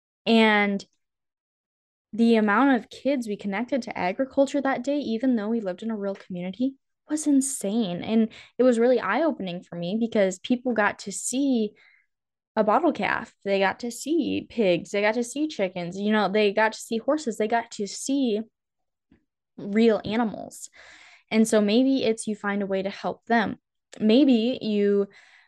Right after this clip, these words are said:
find a local ag in the classroom program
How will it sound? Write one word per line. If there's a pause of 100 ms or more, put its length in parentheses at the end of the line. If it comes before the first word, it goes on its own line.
(120)
find
a
local
ag
in
the
classroom
program